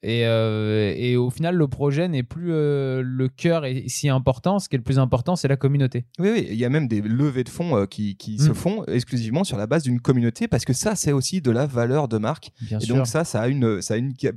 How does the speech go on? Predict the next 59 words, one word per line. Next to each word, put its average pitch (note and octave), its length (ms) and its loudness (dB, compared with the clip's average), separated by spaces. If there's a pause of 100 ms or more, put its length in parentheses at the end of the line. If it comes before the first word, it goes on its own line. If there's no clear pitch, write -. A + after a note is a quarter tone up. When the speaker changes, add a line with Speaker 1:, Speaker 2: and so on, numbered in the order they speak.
Speaker 2:
c'est, G#2+ 260 -4
ça A2 180 -2
a G#2+ 40 0
une A2 100 0
valeur B2+ 380 0
capitalistique. B2 720 -4
Speaker 1:
C'est A2+ 60 -2
des A2+ 40 -2
customer B2 400 0
advocates A#2+ 540 -2
en B2 80 0
puissance. C3 600 -6
Speaker 2:
<laughs> C3 200 0
Exactement. C3 540 2
Voilà G#3 200 0 (120)
ce - 60 -8
qu'on E3+ 120 0
pouvait D3+ 220 0
dire F3 140 2
un D3 60 2
petit C3 160 -4
peu. A#3 120 0
Si A3+ 160 0
le F3 120 4
sujet G3 340 0
vous E3+ 200 0
intéresse, C3+ 380 0
il - 20 -2
y - 20 2
a A2 40 0
beaucoup G3+ 440 0
de F3+ 60 -6
littérature C3+ 640 0
en A#2 120 2
ligne. B2 120 0
Speaker 1:
Ouais, C3+ 140 4
Speaker 2:
Alors, C3+ 100 0
Speaker 1:
c'est B2 80 -2
Speaker 2:
c'est - 40 2
Speaker 1:
un D#3+ 40 2
Speaker 2:
un - 20 0
Speaker 1:
sujet B2 140 2
Speaker 2:
sujet A#2+ 140 2
Speaker 1:
très - 180 -2
deep, A2 240 -4
hein. G2 80 -2 (100)
Speaker 2:
Mais B2+ 80 -2
c'est F3 120 4
un E3+ 40 6
sujet F#3 260 0
un G#3 80 2
petit D#3+ 140 -6
peu D3 140 2
émergent, C#3 560 2
hein, A#2 100 0
Speaker 1:
Mm. A#2+ 80 0
Speaker 2:
quand A#2 140 4
même. C#3 240 2
Euh, A2+ 340 2